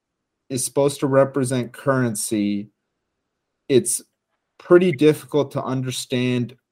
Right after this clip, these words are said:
and control, but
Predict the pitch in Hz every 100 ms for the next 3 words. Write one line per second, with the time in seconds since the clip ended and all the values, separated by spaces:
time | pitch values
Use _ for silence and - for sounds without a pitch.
0 | _ - 131 143 131 - 117 107 - 110
1 | 107 107 104 - _ _ _ _ _ _
2 | _ _ - 127 147 139 127 -